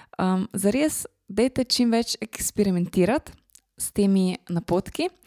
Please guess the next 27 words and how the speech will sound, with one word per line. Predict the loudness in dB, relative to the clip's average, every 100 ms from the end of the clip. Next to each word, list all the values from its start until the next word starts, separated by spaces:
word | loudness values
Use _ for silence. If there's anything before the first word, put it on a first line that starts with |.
| -20 -20 -10
Prenesite | -2 2 2 2 -2 -2 -2
si | -2 -4 -4 -4
brezplačno | -6 -2 -2 0 -2 -4
e-knjigo, | -6 -4 2 4 4 2 0 _
da | -8 -2 0
boste | 0 -4 -6
te | -2 -2 -2 -6
napotke | -6 -2 -4 -4 -6
lahko | -6 -4 -2
imeli | 0 0 -2 -4 -6 -4
vedno | 0 2 0
pri | 0 2
roki, | 4 4 0
da | -2 -2
jih | -4
še | -8 -4
dodatno | 2 2 2 -4
poglobite | -6 -2 -2 -2 0 -2 -2 -16 -20 -18 -20 -20 -6 0
in | 0
jih | 0
potem | -2 0 0 0 0 -4 _ _ _ _ _ _ -6
tako | -4 2 2 2 0 _ _ _ _ _ _ _ _ _ _ _
počasi | -2 0 0 0 -2 -2
vpeljujte | -2 0 -2 0 0 -2
v | -2
svoje | -4 -2 0 2
odnose | 0 -4 -4 -6